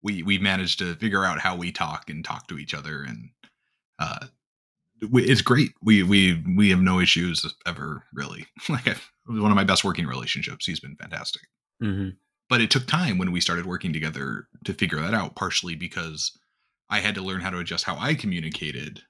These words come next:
Speaker 1: and he had to learn to adjust how he communicated, and we had to figure out where our styles interlocked and where they clashed and, you know, reduce
Speaker 2: Mm-hmm.
Speaker 1: those friction points.
Speaker 2: Yeah, yeah, totally.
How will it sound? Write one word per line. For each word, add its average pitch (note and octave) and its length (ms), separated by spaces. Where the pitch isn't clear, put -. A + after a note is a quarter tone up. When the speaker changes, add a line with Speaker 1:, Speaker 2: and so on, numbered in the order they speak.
Speaker 1:
and F2 160
he F#2+ 160
had F2+ 100
to F2 60
learn F2+ 220
to F2+ 60
adjust E2 220
how E2 100
he A#2 160
communicated, E2+ 520
and F2+ 80
we F2+ 80
had E2+ 80
to E2 60
figure F2 240
out D2+ 100
where F#2+ 200
our E2+ 120
styles E2 680
interlocked G2 520
and E2 120
where E2+ 140
they D2 160
clashed - 580
and, E2 220
you F#2+ 120
know, D#2+ 100
reduce F2+ 320
Speaker 2:
Mm-hmm. - 80
Speaker 1:
those D#2+ 100
friction - 380
points. - 560
Speaker 2:
Yeah, F#2 240
yeah, F#2 240
totally. G2 340